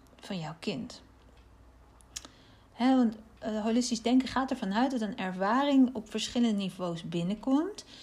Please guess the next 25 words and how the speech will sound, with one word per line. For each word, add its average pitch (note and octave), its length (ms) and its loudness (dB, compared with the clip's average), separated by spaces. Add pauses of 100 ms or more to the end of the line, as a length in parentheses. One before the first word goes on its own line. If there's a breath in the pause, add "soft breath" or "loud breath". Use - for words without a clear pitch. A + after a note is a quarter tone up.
(220 loud breath)
En G#3 100 -4
het G3+ 100 -2
ligt B3 240 -2
er - 100 -6 (240)
echt F#4+ 460 -2
aan, A#3 420 4 (480 loud breath)
ehm, G#3+ 600 0 (680 loud breath)
welk D#4 420 4
niveau A3 520 4 (680)
bij G3+ 160 0
jouw C4+ 280 4
kind G#3+ 280 0
de A3 100 -4
voorkeur D4 500 2
heeft E3 440 -6 (200)
en B3 380 4
hoe C#4+ 220 4
jouw F#3 180 0
kind G#3 240 -6
dus G3 280 -6
die G3+ 160 -8
ervaring G3 520 -4
beleeft. G3 640 -4 (1600 loud breath)
En A#3 560 2 (480)
super B3 920 4